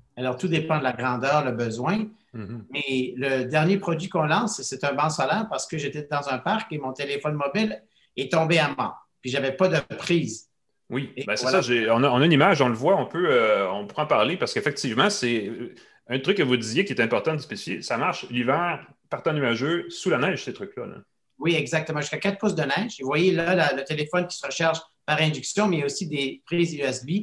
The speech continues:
Speaker 2: <laughs>
Speaker 1: qui sont couvertes par des couvertes en, en inox. Alors, on parle toujours de la résilience
Speaker 2: Mhm.
Speaker 1: dans le produit et non seulement dans le système et pour l'utilisateur.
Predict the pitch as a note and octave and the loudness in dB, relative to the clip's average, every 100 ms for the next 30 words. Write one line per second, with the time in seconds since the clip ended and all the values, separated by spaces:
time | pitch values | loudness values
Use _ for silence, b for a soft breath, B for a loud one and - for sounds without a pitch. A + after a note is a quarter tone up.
0 | C3 - _ - - - - - A3 B3 | -4 -10 _ -10 -10 -14 -12 0 6 6
1 | - - F3 F#3 A3+ G#3+ - F#3 G#3 G3+ | 4 -4 -2 2 2 0 -2 4 6 4
2 | F3 D3+ D3+ D#3+ G#3 G3+ - D#3 D3+ C#3 | 0 -6 -8 0 0 0 -2 0 2 0
3 | - C#3+ D3+ D#3 C#3+ - - - - _ | -2 -2 2 4 2 0 -10 -12 -14 _
4 | _ b - C#3+ D3+ - D3+ F3+ G#3+ G#3+ | _ b -6 0 0 2 0 4 4 4
5 | E3 F#3+ A3+ D#3 C#3 C3 E3+ D#3 D3 D3 | 2 2 2 2 2 2 0 -2 0 0
6 | E3 C4 - - _ A#2+ A#2 F#3 D3 _ | 0 -2 -10 -16 _ -2 0 0 -2 _
7 | - G#3 A#3 - E3 D#3 - G3+ G3 E3 | 2 4 4 2 0 0 0 2 4 4
8 | D#3 - D#3+ F3+ G#3+ D#3+ E3 D#3+ D#3+ - | 0 0 2 4 2 2 2 2 -2 -6
9 | - E3 F3 E3+ - - D3+ D3+ D3+ C3+ | -2 0 0 -2 -10 -8 -4 -4 -6 -6
10 | C3+ C3 B2 G2+ | -2 0 0 -6